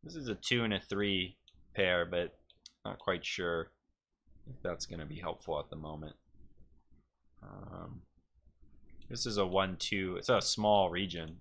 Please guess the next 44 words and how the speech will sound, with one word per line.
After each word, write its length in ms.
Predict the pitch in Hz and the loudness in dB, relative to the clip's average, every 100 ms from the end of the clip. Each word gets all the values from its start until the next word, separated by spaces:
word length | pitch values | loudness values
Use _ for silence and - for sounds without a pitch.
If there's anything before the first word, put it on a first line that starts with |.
| - | -12
and 140 | 87 90 | -8 -4
there's 160 | 90 87 | -4 -6
a 40 | |
two 300 | - 104 98 | -4 0 4
already 320 | 87 82 76 | 4 2 -4
there, 220 | 78 76 | -4 -2
so 160 | 76 85 | -2 -2
that's 240 | 92 - | -2 -2
a 60 | 85 | -4
one, 400 | 90 120 117 107 | 0 4 4 2
making 280 | 87 - 85 | -4 -8 -8
that 200 | 80 - | -8 -10
the 80 | - | -10
two. 360 | - 123 117 110 - - - - - - - | -2 0 0 -2 -12 -20 -20 -20 -20 -20 -10
This 160 | - - | -8 -4
two 200 | - 101 | -2 2
blocks 380 | 98 95 - | 6 6 4
that 220 | 101 95 98 | 2 4 4
one, 220 | 110 120 | 0 0
so 140 | - | -2
there's 220 | 95 92 | -2 -2
a 40 | 90 | -6
two 380 | - 131 123 104 | 0 2 2 2
gonna 200 | 101 92 | 0 0
be 140 | 95 | -2
in 120 | 90 | -2
one 120 | 87 | -4
of 80 | 85 | 0
those, 500 | 123 151 151 131 - _ _ _ _ | 4 6 4 0 -4 _ _ _ _
but 180 | - 92 | -4 0
this 140 | 104 - | 0 0
bottom 460 | - 107 107 104 | 6 8 10 8
one 220 | 101 98 | 4 2
is 120 | 90 - | 0 -4
blocked 420 | 95 90 - - | 2 2 2 -2
by 160 | 85 | -2
the 80 | 82 | -2
two 240 | - 90 78 | -6 -8 -6
below 380 | 78 69 65 | -8 -8 -10
it, 80 | - | -10
so 240 | - - - - - - - _ _ | -6 -6 -8 -16 -20 -20 -20 _ _
that's 300 | 90 92 - | 2 2 0
a 40 | - | -10
two. 420 | - 80 69 | -8 -8 -8